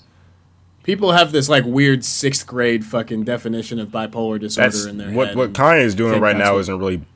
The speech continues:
Speaker 2: bipolar disorder. <laughs>
Speaker 1: Ex-, exactly. <laughs> Exactly. But he's, like, perpetuating, like, negative mental health stereotypes, which is not that chill.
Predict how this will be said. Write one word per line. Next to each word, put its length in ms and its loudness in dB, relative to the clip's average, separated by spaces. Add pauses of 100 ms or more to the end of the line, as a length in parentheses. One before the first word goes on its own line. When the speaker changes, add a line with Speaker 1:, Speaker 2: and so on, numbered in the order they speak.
Speaker 2:
bipolar 500 -2
disorder. 480 -8 (260)
<laughs> 260 -20
Speaker 1:
Ex-, 220 0
exactly. 680 0 (240)
<laughs> 260 -20
Exactly. 580 -2 (600)
But 120 4
he's, 200 6
like, 160 6
perpetuating, 720 4
like, 160 2
negative 460 -2
mental 300 -4
health 200 -6
stereotypes, 720 -10
which 140 -14
is 120 -14
not 260 -8
that 180 -14
chill. 340 -16